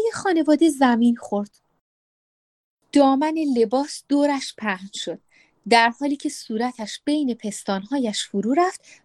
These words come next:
و کاملاً مخفی گردید. پدر با حرکت شریرانه مشتهای خود را گره کرد،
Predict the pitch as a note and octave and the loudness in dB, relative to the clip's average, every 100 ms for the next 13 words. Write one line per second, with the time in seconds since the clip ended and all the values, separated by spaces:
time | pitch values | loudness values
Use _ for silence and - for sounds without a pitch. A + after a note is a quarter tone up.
0 | - B3 B3 _ - F4 F4 F#4+ A4 B4 | 0 2 2 _ -10 -4 -2 2 2 2
1 | G4+ B3 - - G#3+ E3 F#2 F#2+ A3 A#3 | 0 -6 -6 -16 -16 -12 -12 -12 -16 -18
2 | _ _ _ _ _ _ _ _ E4+ E4+ | _ _ _ _ _ _ _ _ -4 2
3 | F4 F4 - - - B3 A#3+ C4+ B3+ C#4 | 2 2 -4 -20 0 0 0 -4 -4 -4
4 | D4+ D#4 D4 - B3+ A3 G#3+ G#3 G#3 C#4+ | -6 -4 -6 -2 -2 -2 -4 -2 -2 -2
5 | F4 - - _ A#3 A3+ G#3 - C#4 B3+ | -4 -6 -20 _ 2 2 2 -2 0 0
6 | - C4+ C4 A#3 - G#3 G3 G#3+ G3+ - | -2 -4 -2 -4 -2 2 4 4 0 -10
7 | F3 - | -14 -14